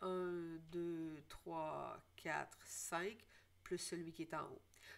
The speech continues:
Donc, au total, c'est la même formule moléculaire, mais à cause qu'ils ont des structures différentes, ben, c'est deux molécules qui vont agir différemment.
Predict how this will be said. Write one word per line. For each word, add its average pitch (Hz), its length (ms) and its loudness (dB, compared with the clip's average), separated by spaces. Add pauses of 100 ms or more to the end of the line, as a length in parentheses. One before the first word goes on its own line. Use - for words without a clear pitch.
(100)
Donc, 185 160 0
au 214 80 10
total, 262 340 8
c'est 233 160 4
la 165 140 8
même 202 340 2
formule 247 380 -2
moléculaire, 233 680 2 (440)
mais 202 140 12
à 185 100 12
cause 220 320 2
qu'ils 185 280 -2
ont 190 100 6
des 175 120 4
structures - 540 2
différentes, 175 680 0 (340)
ben, 175 160 6
c'est 175 160 4
deux 226 360 2 (140)
molécules 175 560 2
qui - 120 -8
vont 165 160 2
agir 180 580 2
différemment. 160 640 0